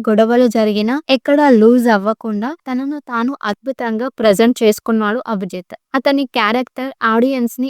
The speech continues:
ఇంప్రెస్ చేసింది. అందుకే సీజన్ ఫోర్ విన్నర్ ట్రోఫీని కట్టబెట్టారు.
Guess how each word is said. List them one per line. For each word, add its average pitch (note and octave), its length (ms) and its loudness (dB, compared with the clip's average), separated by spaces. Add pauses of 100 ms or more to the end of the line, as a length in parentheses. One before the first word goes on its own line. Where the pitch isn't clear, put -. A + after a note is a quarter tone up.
ఇంప్రెస్ A3+ 480 2
చేసింది. G#3 480 -4 (260)
అందుకే C#4+ 340 -6 (100)
సీజన్ A#3+ 440 4
ఫోర్ C4+ 280 -6
విన్నర్ G#3+ 340 2
ట్రోఫీని A3 460 2 (140)
కట్టబెట్టారు. G#3+ 640 -2